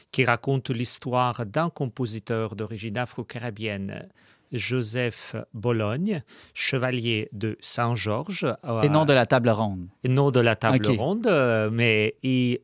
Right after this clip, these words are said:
Speaker 1: euh, ça, c'est vraiment, c'est quelqu'un qui était très connu, euh, aussi bien que Mozart,
Speaker 2: Hmm.
Speaker 1: mais en raison aussi de ses origines qui étaient oubliées aussi
Speaker 2: Hmm.
Speaker 1: vite qu'il est apparu. Donc, euh, c'est une histoire très intéressante et très interpellante.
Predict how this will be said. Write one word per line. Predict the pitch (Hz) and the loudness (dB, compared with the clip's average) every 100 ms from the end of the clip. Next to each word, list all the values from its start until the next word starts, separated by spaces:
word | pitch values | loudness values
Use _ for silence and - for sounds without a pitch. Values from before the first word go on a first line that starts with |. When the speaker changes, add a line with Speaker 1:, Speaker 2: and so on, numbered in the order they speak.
| - | -4
Speaker 1:
euh, | 117 113 | -4 0
ça, | - - 131 _ _ _ _ 131 | 0 2 -2 _ _ _ _ -8
c'est | - 139 | 0 2
vraiment, | 135 170 | 4 2
c'est | 208 160 | 2 0
quelqu'un | - 156 147 202 | 0 0 2 0
qui | 208 175 | 2 0
était | 165 | 0
très | 151 - 214 | -2 -2 0
connu, | 214 190 190 160 123 - - | 2 4 4 4 2 -4 -4
euh, | 127 120 | 0 0
aussi | 156 143 - - - - 180 | 0 0 0 -2 -4 -4 -4
bien | 156 170 180 | 0 0 0
que | - | 0
Mozart, | 160 147 120 139 165 247 - - | 0 0 2 2 0 -2 -8 -2
Speaker 2:
Hmm. | 202 123 - - | 0 0 -4 0
Speaker 1:
mais | 143 180 | 4 6
en | 196 | 4
raison | 190 190 156 208 | 4 4 4 2
aussi | 214 - 220 | 2 2 0
de | 190 | 0
ses | - 180 160 | 0 0 0
origines | 170 160 - 202 233 214 | 0 0 0 0 0 -2
qui | - | -2
étaient | 190 220 | -2 0
oubliées | 226 196 214 226 214 147 117 - | 0 0 0 2 4 4 2 0
aussi | 160 147 - 160 | 2 2 2 0
Speaker 2:
Hmm. | |
Speaker 1:
vite | 143 202 - 220 | 0 0 -2 -6
qu'il | - 190 185 180 | -2 0 2 2
est | 175 | 0
apparu. | 175 - 156 147 120 | 0 -2 -2 -2 -4
Donc, | 117 127 143 - | -4 -8 -8 -8
euh, | 139 135 - - - - | -8 -8 -12 -18 -20 -4
c'est | - 165 147 | 0 0 2
une | 175 | 2
histoire | - 196 185 | 2 2 2
très | - 233 226 | 2 -2 2
intéressante | 220 202 190 - 202 196 | 2 2 0 2 0 0
et | |
très | 170 185 165 | 0 0 0
interpellante. | 151 156 - 139 127 131 | -2 -4 -2 -2 -2 -8